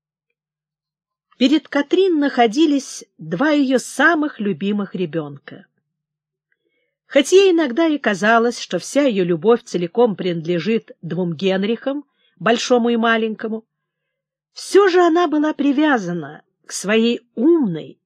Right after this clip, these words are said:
и красивой маленькой дочери. Как приятно слушать трёхлетнюю нахалку, любоваться ею,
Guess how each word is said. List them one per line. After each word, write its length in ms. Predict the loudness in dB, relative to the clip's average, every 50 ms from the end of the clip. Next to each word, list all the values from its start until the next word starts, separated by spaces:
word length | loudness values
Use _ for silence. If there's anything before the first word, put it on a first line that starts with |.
| _ -8
и 120 | -8 -8
красивой 680 | -8 -6 -6 -6 -6 -6 -4 0 2 2 2 2 -2 -2
маленькой 640 | -2 -2 -2 -2 -2 -2 -6 -8 -8 -8 -8 -8
дочери. 600 | -6 -6 -6 -6 -6 -10 -14 -14 -14 -18 -20 _ _ _ _ _ _ _ _ _ _ _ _ _ _ _ _ _ _ _ _ _ _ _ _ _ _ _ _ _ _ _ _ _ _ -2
Как 280 | 2 2 2 0 2
приятно 560 | 4 6 8 8 8 6 2 0 0 -4 -4
слушать 840 | -4 -4 -4 0 0 0 -2 -2 -8 -8 -10 -10 -20 -20 -20 -20 -20 _ _ _ _ _ _ _ -2
трёхлетнюю 960 | 2 4 4 4 2 2 -2 0 4 4 4 2 2 _ -4 -2 -2 0 0
нахалку, 800 | 0 -2 -4 -6 -6 -4 -2 -2 -2 -4 -4 -10 -14 -16 -16 -18 _ _ _ _ _ _ _ -20 -20 -20 -20 -14 _ 4
любоваться 840 | 6 6 8 8 4 2 4 4 4 4 2 0 -4 -8 -6 -6
ею, 420 | -6 -6 -8 -10 -10 -12 -16 -20